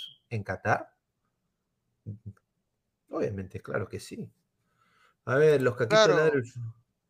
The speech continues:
Speaker 1: dale, dale, dale,
Speaker 2: Eh,
Speaker 1: Gabriel.
Speaker 2: no, o sea, obviamente, Gareca ya lo sabía y, y bueno,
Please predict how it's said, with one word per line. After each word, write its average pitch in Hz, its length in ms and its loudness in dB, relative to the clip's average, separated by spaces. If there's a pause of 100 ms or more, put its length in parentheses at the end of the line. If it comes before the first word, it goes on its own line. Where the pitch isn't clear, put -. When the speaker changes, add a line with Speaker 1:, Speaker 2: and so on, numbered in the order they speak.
(240)
Speaker 1:
dale, 156 220 2
dale, 156 200 4
dale, - 220 4
Speaker 2:
Eh, - 20 2
Speaker 1:
Gabriel. 131 400 0 (340)
Speaker 2:
no, 233 460 4
o 170 100 -10
sea, 208 200 -2
obviamente, 240 720 0
Gareca 180 640 0
ya 151 140 -8
lo 170 120 -4
sabía 156 720 -6
y, 117 600 -20
y 120 100 -20
bueno, 123 420 -16